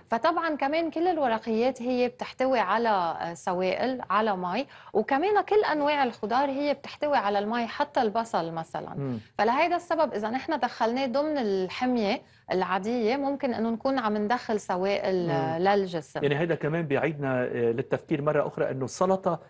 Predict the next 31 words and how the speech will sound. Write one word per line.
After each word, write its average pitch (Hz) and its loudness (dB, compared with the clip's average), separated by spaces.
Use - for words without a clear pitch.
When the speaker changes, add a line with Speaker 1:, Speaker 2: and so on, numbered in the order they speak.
Speaker 2:
مش 175 0
بس 226 -2
هدفها 147 2
يلي 127 2
بدهم 127 2
إياه 139 -2
ل-، 123 0
لإنقاذ 139 0
الوزن 135 2
أو 131 4
Speaker 1:
صح. 139 4
Speaker 2:
لحتى 160 2
للحصول 131 0
على 123 2
معادن 131 2
أو 127 0
الحصول 127 0
على 123 2
فيتامينات، 139 -2
أيضا 214 2
تقوم 190 0
بترطيب 185 2
الجسم 175 0
لأنه 127 0
فيها 151 2
كتير 156 0
من 139 -4
ال-، 113 0
Speaker 1:
صح. 220 0
Speaker 2:
من 139 -4
السوائل. 123 -2